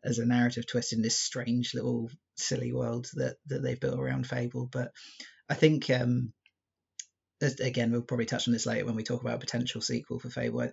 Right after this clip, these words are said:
I, I think that it's charming of its time because,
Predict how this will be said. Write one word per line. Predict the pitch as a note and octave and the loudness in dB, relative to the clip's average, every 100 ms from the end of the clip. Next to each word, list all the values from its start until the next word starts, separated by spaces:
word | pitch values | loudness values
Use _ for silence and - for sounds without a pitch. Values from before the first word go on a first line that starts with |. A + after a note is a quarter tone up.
| B2+ | -2
I, | B2 - - - - _ | -4 -6 -20 -20 -20 _
I | A#2+ | 0
think | C3+ B2 | 2 2
that | - G#2+ B2 | 2 0 -2
it's | - - | -4 -4
charming | - B2 A#2+ A2 A#2 | 0 2 4 2 0
of | A#2 | 0
its | A2+ - | -2 -4
time | - A2+ A2 G#2 | -4 -4 -4 -4
because, | A#2+ A#2+ A2 A2 - | -6 -4 -4 -4 -4